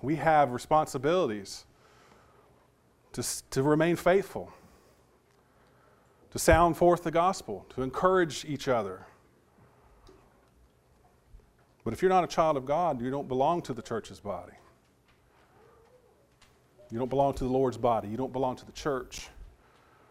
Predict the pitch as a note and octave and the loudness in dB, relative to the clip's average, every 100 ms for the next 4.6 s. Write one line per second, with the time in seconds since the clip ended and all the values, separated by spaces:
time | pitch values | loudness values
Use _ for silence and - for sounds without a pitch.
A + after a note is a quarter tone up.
0 | - - _ _ _ _ _ _ _ _ | -20 -20 _ _ _ _ _ _ _ _
1 | _ _ C#3+ D#3 F#3 F#3 C#3 B2+ A#2 C#3+ | _ _ -6 0 0 2 2 2 2 2
2 | B2 B2 A#2 - D#3 B2+ G#2 G2+ _ - | 2 -2 -6 -4 -4 -6 -12 -16 _ -20
3 | - _ _ _ _ _ _ _ _ _ | -20 _ _ _ _ _ _ _ _ _
4 | _ - - C3+ B2+ C#3+ | _ -20 -8 -2 -2 -2